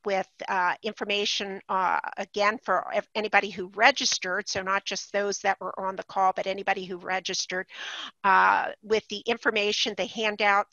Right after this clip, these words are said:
uh, the, that you can download, the links that, uh, Lydia mentioned,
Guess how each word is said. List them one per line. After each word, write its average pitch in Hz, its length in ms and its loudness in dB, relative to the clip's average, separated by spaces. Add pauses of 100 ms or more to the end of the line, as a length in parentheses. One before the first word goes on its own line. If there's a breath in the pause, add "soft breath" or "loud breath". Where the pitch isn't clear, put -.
(120)
uh, 180 480 2
the, 185 120 -4 (220)
that 185 180 -2
you 202 120 -12
can 208 180 -10
download, 190 600 0
the 175 120 -6
links 196 380 -10
that, 185 280 0 (480 loud breath)
uh, 185 380 2
Lydia 220 380 4
mentioned, 202 640 -2